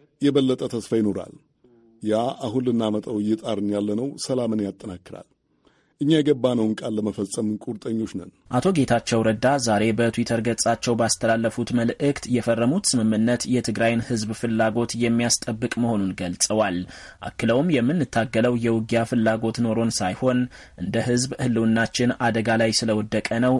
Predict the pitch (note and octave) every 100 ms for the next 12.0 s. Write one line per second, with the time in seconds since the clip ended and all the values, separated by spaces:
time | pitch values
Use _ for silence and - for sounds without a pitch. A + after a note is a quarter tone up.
0 | A#2 A#2 A#2 B2 F#3+ - A#2 A2+ A2+ A#2+
1 | - C3 A#2+ A2+ A2 G#2+ - A#2 A#2+ A#2+
2 | A2+ A2+ A2 G#2+ G#2 G#2+ G2 G#2+ G#2 G2+
3 | G#2+ G#2+ A#2 B2 - A#2+ A2 A#2+ B2+ B2
4 | A#2 G#2+ G#2 - - D#2 E2 G2 G2+ A2+
5 | G2+ F2+ F#2 - - - A#2+ C#3 E3 -
6 | A#2+ A2+ A2+ A#2 A#2+ E3 - A#2 A#2 A#2+
7 | G#2 F2 F2+ F#2 A2+ A2+ A2+ C#3 - -
8 | - A#2 A2+ A#2+ A#2 - A#2 G#2+ A2+ A#2
9 | A2+ - A#2 A#2 A2+ E3 - A#2+ A2 -
10 | D#3 C3 A2+ G#2+ A2+ A#2 A2 A#2+ A2 A#2
11 | A2 A2 A#2 A2 A2+ A2+ A#2 G#2+ B2+ C3